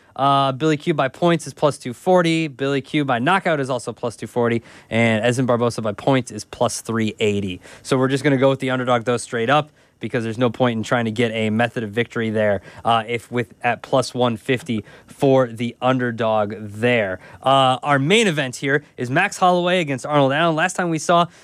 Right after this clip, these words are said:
uh, Max Holloway, he lost to Alexander Volkanovski in that trilogy fight, uh, last July. So now he is back, and he's going to be fighting, uh, Arnold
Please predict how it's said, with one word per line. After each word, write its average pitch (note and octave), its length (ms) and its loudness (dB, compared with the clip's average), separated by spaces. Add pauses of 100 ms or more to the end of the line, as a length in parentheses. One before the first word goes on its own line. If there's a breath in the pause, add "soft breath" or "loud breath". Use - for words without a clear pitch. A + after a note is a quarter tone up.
(160 soft breath)
uh, C#3+ 500 2
Max D#3+ 300 0
Holloway, D#3+ 480 2
he E3+ 200 -2
lost D#3 540 0
to F3+ 420 4
Alexander E3+ 460 0
Volkanovski E3 680 0
in D#3 100 0
that D3 160 0
trilogy F#3+ 420 2
fight, B2+ 340 0 (380 loud breath)
uh, D3+ 220 4
last E3 340 0
July. F3+ 400 -2
So - 160 -8
now C#3 260 0
he D#3 100 0
is B2+ 160 0
back, D3+ 460 -2
and C3+ 160 -8
he's C3+ 180 -4
going C3+ 160 0
to B2+ 60 -2
be B2 100 -4
fighting, C3 340 0 (320 loud breath)
uh, B2+ 300 2
Arnold D3 420 2